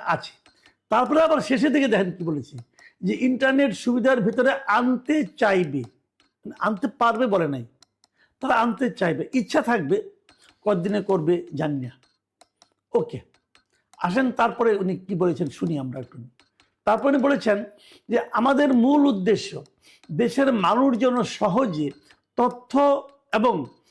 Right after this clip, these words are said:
আধুনিক সেবা পেতে পারে, যার বিভিন্ন ধরনের, যারা, যারা বিভিন্ন ধরনের কর্মসংস্থানের সঙ্গে জড়িত,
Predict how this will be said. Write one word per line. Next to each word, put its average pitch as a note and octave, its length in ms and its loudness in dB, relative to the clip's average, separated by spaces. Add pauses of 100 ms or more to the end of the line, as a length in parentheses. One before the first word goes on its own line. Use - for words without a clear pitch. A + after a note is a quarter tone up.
(240)
আধুনিক A3+ 500 2
সেবা G3+ 360 2
পেতে F#3+ 420 -2
পারে, C#3+ 340 -4 (640)
যার A#3 260 2
বিভিন্ন B3+ 520 2
ধরনের, A#3 640 2 (260)
যারা, A#3 500 2 (360)
যারা A3 320 2
বিভিন্ন B3 580 2
ধরনের A#3 420 2
কর্মসংস্থানের A3 1080 -2
সঙ্গে F#3+ 340 -2
জড়িত, D#3 680 -2